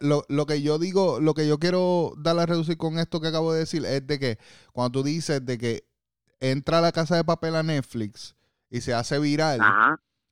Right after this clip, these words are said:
Speaker 1: pues la razón a lo mejor por la cual se fue viral era porque ya la gente do-, de Netflix conoce a estos actores que, que, que supuestamente
Speaker 2: Claro.
Speaker 1: no se conocían.
Speaker 2: Sí, pero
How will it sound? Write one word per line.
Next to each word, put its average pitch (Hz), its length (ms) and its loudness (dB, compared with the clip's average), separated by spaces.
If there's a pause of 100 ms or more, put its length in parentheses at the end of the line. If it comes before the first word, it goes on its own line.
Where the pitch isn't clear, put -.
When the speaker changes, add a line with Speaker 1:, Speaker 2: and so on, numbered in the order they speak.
(120)
Speaker 1:
pues 117 220 0
la 120 220 0
razón 113 340 -4
a 139 60 0
lo 156 80 0
mejor 160 300 0
por 185 100 0
la 151 80 2
cual 131 180 0
se 120 140 -2
fue 123 160 -2
viral 127 260 0
era 131 200 0
porque 170 240 -2
ya 110 160 -2
la 131 160 -2
gente 151 420 -2
do-, 151 200 -8 (120)
de 123 320 -4
Netflix 160 480 -2
conoce 143 560 0
a 123 60 -2
estos 127 260 -2
actores 139 460 0 (100)
que, 113 300 -4 (640)
que, 113 340 -2 (140)
que 131 160 0
supuestamente 131 760 4 (100)
Speaker 2:
Claro. 147 40 0
Speaker 1:
no 139 100 0
se 123 120 -4
conocían. 101 640 -8 (1700)
Speaker 2:
Sí, 170 200 -2 (220)
pero 147 440 0